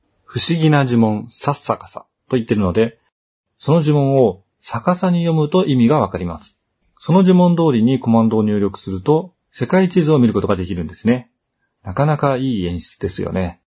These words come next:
マトウヤの洞窟は、そこにあるということを確認したら、特にやることはないので、東に向かっていきましょう。ちなみに、これまで触れていませんでしたが、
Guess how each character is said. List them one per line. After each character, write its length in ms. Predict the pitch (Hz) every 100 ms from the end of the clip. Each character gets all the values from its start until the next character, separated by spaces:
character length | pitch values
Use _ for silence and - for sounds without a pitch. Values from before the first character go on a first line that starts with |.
| _ _ _ _ _
マ 140 | 110
ト 140 | 196 214
ウ 60 |
ヤ 100 | 147
の 60 | 98
洞 220 | 95 90 - 98
窟 100 | 107
は、 300 | 117 90 92
そ 160 | -
こ 140 | 120 196
に 120 | 202
あ 60 | 208
る 100 | 185
と 100 | 117
い 80 |
う 40 | 104
こ 100 | 107
と 100 | 98
を 40 |
確 200 | 95 95
認 220 | 110 117
し 60 | 110
た 120 | 113
ら、 240 | 113 101 90
特 160 | 185
に 120 | 175 104
や 80 | 104
る 60 |
こ 100 | 139
と 100 | 147
は 120 | 101
な 120 | 87 113
い 80 |
の 100 | 90
で、 220 | 82 82 - _ _ _
東 320 | 113 127 127
に 80 | 117
向 80 | 101
か 120 | 101
っ 60 |
て 120 | 95 156
い 60 |
き 100 | -
ま 80 | 92
し 80 | -
ょ 180 | - - _ _ _ _ _ _ _
う。 20 |
ち 80 | 123
な 100 | 147
み 100 | 160
に、 180 | 170 160
こ 140 | 143
れ 80 | 165
ま 100 | 170
で 60 |
触 140 | 110 107
れ 60 |
て 100 | 113
い 40 | 117
ま 100 | 117
せ 80 | 127
ん 60 |
で 80 | 90
し 60 | -
た 100 | 90
が、 320 | 95 87